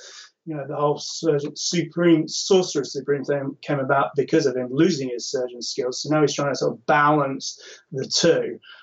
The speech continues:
Well, he, he made a deal with the devil to get those back, so there's obviously a price to pay there. So, yeah,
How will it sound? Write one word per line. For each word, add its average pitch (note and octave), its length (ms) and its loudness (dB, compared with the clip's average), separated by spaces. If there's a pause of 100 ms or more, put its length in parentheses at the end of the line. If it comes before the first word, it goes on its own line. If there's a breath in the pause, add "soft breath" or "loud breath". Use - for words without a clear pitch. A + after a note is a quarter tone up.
Well, D#3 180 4
he, C#3+ 200 2
he D3+ 40 2
made D#3 260 6
a C3 80 2
deal C#3+ 280 4
with C3 140 -4
the C3 80 -12
devil C3+ 420 2
to C#3+ 120 -14
get E3 240 2
those C3 220 -10
back, C#3+ 360 -6
so C#3 320 -8
there's C#3+ 180 -4
obviously C3+ 360 -2
a C3+ 60 -4
price C#3 440 0
to C3+ 80 -4
pay C3+ 400 0
there. C3 380 4
So, - 160 0
yeah, G#3 360 6